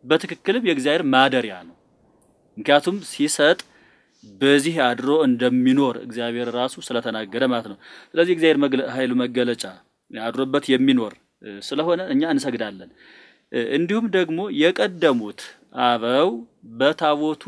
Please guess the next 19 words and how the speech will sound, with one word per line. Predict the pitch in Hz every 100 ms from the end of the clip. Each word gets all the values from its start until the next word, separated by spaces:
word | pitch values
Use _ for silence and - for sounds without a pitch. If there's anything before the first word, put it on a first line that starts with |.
| 175
ፊት | - 220 -
ሰግደዋል። | 165 139 123 113 98 90 - _ _ _ _ _ _ _ _ _ _ _
ፈቃድ | 143 147 147
እግዚአብሔርን | 139 131 135 127 117 101 98 _ -
ለመጠየቅ፣ | 120 123 131 131 135 117 117 110 - -
ለማወቅ | 123 123 131 135 131 127 -
ሲፈልጉ፣ | - 131 117 110 98 107
ለምሳሌ፣ | 131 156 - 127 139 220 _ _ _ - _
እ፣ | 117 107
በአካን | 110 151 165 156 151
ምክንያት | 143 175 196
እስራኤል | 131 139 139 165 254 - _ _ _ -
በአሞራውያን | 104 135 135 135 135 147 -
ተመቱ። | 143 131 - 95 - _ 123
በአሞራውያን | 120 135 143 139 135 127 107 101
በሚመቱበት | 104 120 131 127 - 120 123 127
ጊዜ | 127 170 285 _ _ _ _ _ _ _ -
ስለዚህ | - 202 240 220
ጉዳይ | 160 117 127 151